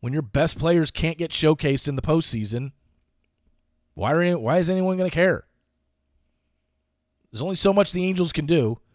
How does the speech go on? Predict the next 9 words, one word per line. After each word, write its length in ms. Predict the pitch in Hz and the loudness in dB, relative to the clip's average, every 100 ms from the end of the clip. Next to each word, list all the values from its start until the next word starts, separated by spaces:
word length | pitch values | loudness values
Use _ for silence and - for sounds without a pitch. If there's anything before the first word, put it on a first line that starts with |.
| _ _ _ - | _ _ _ -16
They're 120 | 82 | -12
trying, 640 | - 95 147 151 151 156 - _ _ _ _ _ - | -10 -4 -2 0 -2 -4 -12 _ _ _ _ _ -10
but 240 | 95 - | -10 -6
they've 240 | 113 107 104 | -6 -6 -8
just 260 | 117 113 | -8 -6
been 160 | - 98 | -6 -4
terrible. 460 | - 196 95 64 _ | -2 -2 -2 -10 _
<laughs> 60 | - | -8
So, 380 | - - - | -4 -2 -4